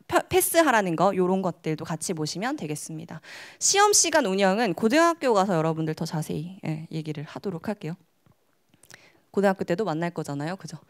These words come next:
<laughs> 자, 일단은 요거까지. 기초, 기본, 상위, 심화 이렇게 수학은 연결, 연결로 공부 단계를 보시면 되는데요. 개념을 이해하고 개념 적용하는 기초와 기본 단계, 그 다음에 유형 문제 푸는 것까지 상위 단계라고,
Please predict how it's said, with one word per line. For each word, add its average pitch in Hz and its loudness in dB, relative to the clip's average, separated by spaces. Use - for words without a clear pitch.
<laughs> - -20
자, 185 4
일단은 302 4
요거까지. 208 6
기초, 294 6
기본, 254 6
상위, 330 4
심화 349 4
이렇게 240 2
수학은 226 4
연결, 180 6
연결로 175 6
공부 185 0
단계를 190 2
보시면 190 0
되는데요. 180 2
개념을 294 6
이해하고 220 6
개념 214 2
적용하는 214 4
기초와 208 4
기본 196 0
단계, 170 2
그 220 -2
다음에 214 8
유형 285 8
문제 190 2
푸는 233 0
것까지 196 4
상위 311 2
단계라고, 180 2